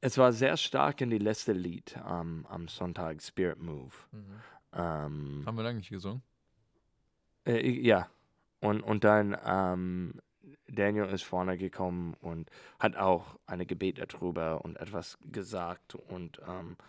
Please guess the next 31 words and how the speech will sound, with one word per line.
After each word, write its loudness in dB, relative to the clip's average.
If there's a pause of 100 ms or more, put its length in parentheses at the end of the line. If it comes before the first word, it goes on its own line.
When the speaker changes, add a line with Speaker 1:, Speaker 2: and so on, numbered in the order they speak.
(460)
Speaker 1:
das 6
war, 8 (680)
das 2
war 10
ein 4
schöner 0
Moment. -2
Aber, 2 (560)
äh, 2 (580)
ich -16
glaube, 6
jede, 4 (240)
ich -6
hab 4
n-, -2 (380)
nie 4
gesagt 4 (140)
zu -4
unser 0
Lobpreisteam 0 (200)
genau, 2
was -4
meine -4
Themen -2
war, 0
die -4
ganze -4
Punkte -4
und -4
alles, -4
aber -4